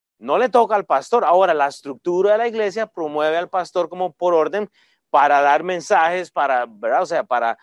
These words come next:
estar seguro que, que cada quien tiene un grupo de gente, pero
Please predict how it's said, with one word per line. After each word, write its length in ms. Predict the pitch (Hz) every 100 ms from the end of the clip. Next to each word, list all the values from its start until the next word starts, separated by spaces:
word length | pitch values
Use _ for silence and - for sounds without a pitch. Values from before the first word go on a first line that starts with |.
| _ _ -
estar 280 | 120 135 139
seguro 400 | 175 156 175 196
que, 200 | 156 113
que 280 | 139 127 107
cada 260 | 127 143
quien 220 | 151 175
tiene 180 | 180 175
un 60 | 170
grupo 280 | 170 165 180
de 80 |
gente, 200 | 160 202
pero 260 | 240 190